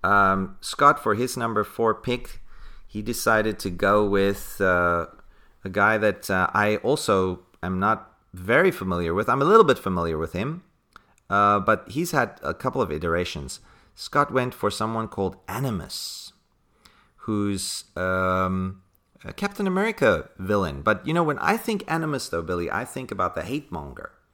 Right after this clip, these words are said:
You know, because for a while there, the Hate Monger's name became Animus.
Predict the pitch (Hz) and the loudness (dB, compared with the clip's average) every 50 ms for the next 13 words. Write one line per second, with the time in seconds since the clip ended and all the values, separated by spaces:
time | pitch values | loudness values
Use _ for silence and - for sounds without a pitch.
0 | _ _ _ _ _ - 95 107 117 117 113 107 - 113 110 - - - 113 107 | _ _ _ _ _ -8 -4 -4 -2 -2 -4 -2 0 -2 -2 -2 -2 -2 0 0
1 | 104 101 95 101 117 147 165 147 117 104 101 101 98 92 87 87 104 123 120 - | 0 2 2 2 4 4 2 2 2 2 2 0 0 -2 -4 -4 -4 -6 -8 -8
2 | - 107 110 107 101 101 95 - - 87 90 101 92 73 71 71 76 76 - - | -8 -8 -8 -6 -8 -8 -8 -8 -8 -8 -6 -6 -6 -8 -10 -12 -14 -14 -12 -12
3 | 85 85 85 80 - - 87 92 85 73 - - - - - - | -10 -10 -10 -10 -10 -10 -8 -8 -10 -10 -14 -18 -20 -20 -20 -20